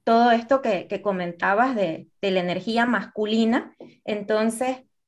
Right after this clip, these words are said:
perfecto, ahora lo tenemos claro que ninguna es mejor que la otra y, y que más bien necesitamos complementarla. Mi pregunta concretamente, ¿cómo cada persona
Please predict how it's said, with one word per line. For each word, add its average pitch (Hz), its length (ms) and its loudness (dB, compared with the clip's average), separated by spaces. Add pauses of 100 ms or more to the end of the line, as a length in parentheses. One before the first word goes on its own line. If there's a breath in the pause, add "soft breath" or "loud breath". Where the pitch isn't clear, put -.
(540)
perfecto, 262 720 2 (100)
ahora 214 480 6
lo 214 160 4
tenemos 220 360 2
claro 233 440 4
que 226 120 -6
ninguna 220 680 2
es 247 260 0 (180)
mejor 214 680 -2
que 226 140 -2
la 185 160 2
otra 233 580 0
y, 185 560 -4
y 202 140 -8
que 196 100 -6
más 196 220 2
bien 214 200 2
necesitamos 214 920 0 (200)
complementarla. 175 1040 0 (440 soft breath)
Mi 226 160 4
pregunta 277 800 4
concretamente, 233 920 -2 (260)
¿cómo 320 560 4
cada 254 340 4
persona 226 760 -2